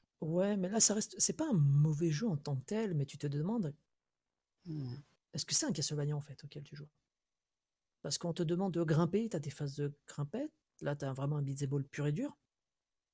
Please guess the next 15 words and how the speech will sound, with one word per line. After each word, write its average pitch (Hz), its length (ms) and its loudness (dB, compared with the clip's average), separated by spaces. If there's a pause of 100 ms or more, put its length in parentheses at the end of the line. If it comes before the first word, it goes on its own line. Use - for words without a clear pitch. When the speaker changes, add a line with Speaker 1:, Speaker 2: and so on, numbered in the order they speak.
(600)
Speaker 1:
Et 143 60 -16
puis, - 160 -12
t'as - 160 -8
un, 113 160 -4 (460)
t'as 127 100 -12
un 117 120 -10
type 160 200 -6
qui - 140 -2
s'appelle 127 280 -2
Zobek, 175 640 4
quoi. 143 240 -12 (1500)
Rien 160 120 0
que 151 100 0
ça. 285 200 0 (1120)
Zobek, 160 640 -2